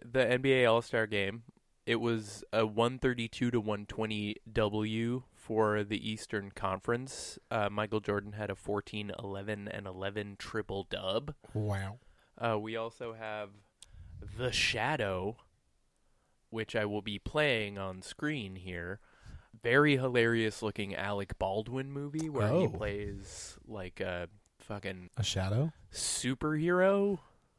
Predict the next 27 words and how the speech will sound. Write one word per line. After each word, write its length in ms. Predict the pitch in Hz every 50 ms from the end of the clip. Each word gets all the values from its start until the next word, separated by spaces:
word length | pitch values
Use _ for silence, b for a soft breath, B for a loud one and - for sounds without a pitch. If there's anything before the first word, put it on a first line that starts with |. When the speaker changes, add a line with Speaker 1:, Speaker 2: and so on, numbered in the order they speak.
| _ _ -
Speaker 1:
of 180 | - 175 170 151
sorts. 760 | - - 180 190 220 247 247 - - - - - - - - -
Speaker 2:
Okay. 420 | - 110 107 98 107 135 175 220 - - - -
Speaker 1:
See, 360 | - - - - - 147 160 -
I 160 | - 120 139 151
actually 340 | 151 151 147 - - 139
kind 340 | 120 - - 110 110 120 120 113
of 60 | 107
wanna 260 | 107 98 101 104 104
watch 360 | 98 98 98 101 104 - - -
this 160 | - - - -
movie. 380 | - 110 101 - - - 123 120 - _ _
It 200 | - 127 117 -
looks 200 | - - - -
wild. 480 | 113 92 90 87 87 95 85 85 87 - - - - - - -
Uh, 360 | 98 104 101 101 104 104 107 - _
it's 100 | - -
got 140 | - 131 120 120
a 40 |
thirty-five 560 | 113 - 131 120 120 117 113 - 113 104 101 -
percent 340 | 104 101 - - 101 95
on 100 | - - -
Rotten 240 | - 98 - - -
Tomatoes, 460 | - - 101 101 - - 123 - - -
though, 200 | - - - - - -
so 300 | - - - 107 104 95 - - - - - -
Speaker 2:
Huh. 180 | 131 123 123